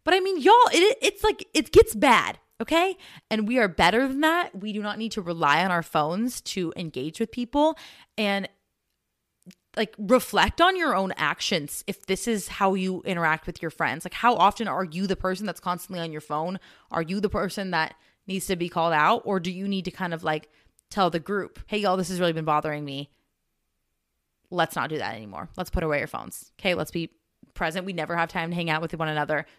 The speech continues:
This is so rare. This is so special. Let's do it." Okay? Okay. Yay. Well, I hate, like, leaving like that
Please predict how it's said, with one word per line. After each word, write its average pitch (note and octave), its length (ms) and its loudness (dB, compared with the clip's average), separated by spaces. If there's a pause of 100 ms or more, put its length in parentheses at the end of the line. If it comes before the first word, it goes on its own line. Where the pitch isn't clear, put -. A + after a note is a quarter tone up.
This D#3 100 -12
is D3 60 -8
so F#3 240 0
rare. F3 240 4
This E3+ 220 -6
is - 60 -10
so G3 140 4
special. F3+ 720 2
Let's E3 220 -6
do - 80 -6
it." G2 160 -6 (100)
Okay? E4 340 4 (560)
Okay. C#4+ 460 6 (640)
Yay. C#4 500 6 (800)
Well, C4+ 280 10 (360)
I C4+ 140 -2
hate, A#3+ 240 2
like, G#3+ 160 -2
leaving F#3 280 -4
like E3 180 -6
that E3+ 200 -2